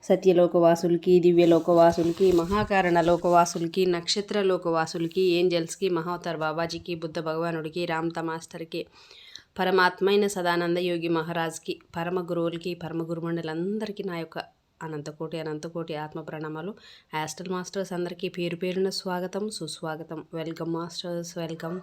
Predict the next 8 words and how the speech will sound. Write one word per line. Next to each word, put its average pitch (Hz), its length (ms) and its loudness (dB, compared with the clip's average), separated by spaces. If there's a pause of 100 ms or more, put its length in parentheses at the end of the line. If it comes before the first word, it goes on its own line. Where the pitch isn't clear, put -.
వెల్కమ్. 156 380 -8 (720)
Thank 175 200 -2
you, 175 180 -2
thank 175 320 -6
you, 180 160 -8
thank 165 260 -8
you. 165 160 -10 (140)
అయితే 208 260 -4